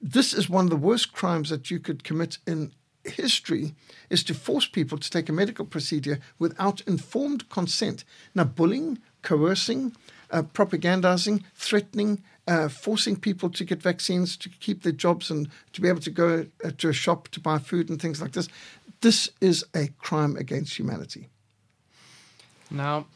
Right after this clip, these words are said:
Speaker 2: let's look at, you mentioned, uh, George Orwell, nineteen eighty-four. Let's look at the, the newspeak and a lot of the wording that they're using. So let me give you an example.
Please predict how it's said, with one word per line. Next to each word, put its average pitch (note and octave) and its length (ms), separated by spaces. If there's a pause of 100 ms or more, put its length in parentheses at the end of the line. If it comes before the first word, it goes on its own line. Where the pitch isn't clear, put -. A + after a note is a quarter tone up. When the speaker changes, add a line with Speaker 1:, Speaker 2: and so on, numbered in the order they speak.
(760)
Speaker 2:
let's E3 260
look F3+ 120
at, C#3+ 100
you C#3 80
mentioned, C3 380
uh, A#2 140
George A2+ 280
Orwell, F3+ 260
nineteen A#2+ 340
eighty-four. F3+ 500 (600)
Let's F#3+ 260
look G3+ 160
at F#3+ 100 (120)
the, B2+ 400
the B2 100
newspeak B2 840
and B2+ 160
a B2 60
lot A#2+ 220
of B2+ 100
the A#2+ 100
wording A#2+ 440
that A2 160
they're A2+ 80
using. A2 160
So C3+ 100
let C#3+ 120
me D#3 80
give C#3 140
you B2+ 60
an A#2+ 60
example. A2+ 460